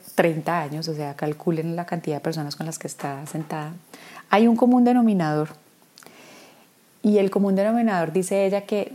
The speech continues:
desde, desde una chiquita, eh, en una aldea africana hasta <laughs> Barack Obama, al finalizar la entrevista con ella, le hacen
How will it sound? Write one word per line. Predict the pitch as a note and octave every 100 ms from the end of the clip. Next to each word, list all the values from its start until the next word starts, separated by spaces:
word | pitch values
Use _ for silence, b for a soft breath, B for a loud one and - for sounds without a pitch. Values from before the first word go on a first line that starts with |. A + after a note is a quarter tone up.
| -
desde, | F3 G3+ F#3+ F3 G3 G3 F#3+ F#3 F3+
desde | F#3+ F3 F#3+
una | G3 G3+ G#3+ A#3 B3 A#3+ - - _ _
chiquita, | - A#3 - G#3+ G#3 G3+ G3+ A3+ A#3 -
eh, | G#3+ A3 G#3+ G3 F#3 F#3 -
en | G3+ G3
una | F#3
aldea | F#3 F#3+ G#3+
africana | A3 A3 A3 - D3+ D#3 D4+ _ _ _ _ b b b b b b b _
hasta | - F#3 F#3 - - F#3 F3+ F3+ F3 F3 D3+ F3 F3+ -
<laughs> | - -
Barack | F3+ F#3+ G3+ F#3+ F#3+
Obama, | G#3 A3 A3 G#3+ D4+ - _ _ _ _ _ _ _ _ _ _ _ _ _ _ _ _ _
al | F#3+ G#3
finalizar | F#3+ G#3+ G3 F#3+ F#3+ F3+ G3+ G3+
la |
entrevista | G#3+ A3+ A#3+ G3+ G3
con | F#3+ G3+
ella, | G3 A3+ A#3+
le | G#3 F#3+
hacen | E3+ E3 F3 F3 F#3